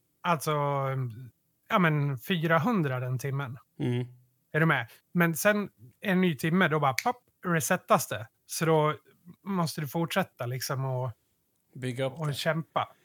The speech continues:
Speaker 1: Ja. Och d-, och därför vill du ju också lära dig att bli bra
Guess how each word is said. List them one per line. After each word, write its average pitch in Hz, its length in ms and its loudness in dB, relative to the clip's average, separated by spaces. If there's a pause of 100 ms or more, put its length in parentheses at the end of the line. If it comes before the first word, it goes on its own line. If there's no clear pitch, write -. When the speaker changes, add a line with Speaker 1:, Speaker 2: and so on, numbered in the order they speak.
(200)
Speaker 1:
Ja. 151 200 -4 (320)
Och 175 100 -2
d-, 180 180 0
och 180 240 2 (360)
därför 160 580 0 (440)
vill 175 360 0
du 147 60 -2
ju 143 80 0
också 147 640 -2 (300)
lära 160 360 4
dig 135 120 -2
att 131 160 -4
bli 147 260 -4
bra 131 440 0